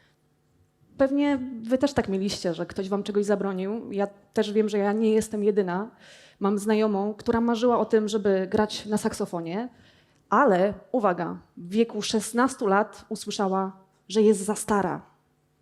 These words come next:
I tak jest niestety do dziś. Muzyka to potężne narzędzie. Narzędzie do poznawania siebie,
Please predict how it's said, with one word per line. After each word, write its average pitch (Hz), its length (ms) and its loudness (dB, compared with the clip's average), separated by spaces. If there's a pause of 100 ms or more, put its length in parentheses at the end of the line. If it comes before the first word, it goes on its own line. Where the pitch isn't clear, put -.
(1700)
I 220 60 -8
tak 269 240 0
jest 254 140 0
niestety 226 460 0 (200)
do 196 160 -4
dziś. - 420 -10 (840)
Muzyka 226 600 0 (440)
to 214 100 -4
potężne 254 640 2
narzędzie. 185 640 0 (760)
Narzędzie 240 360 2
do 233 80 2
poznawania 233 500 2
siebie, 220 600 2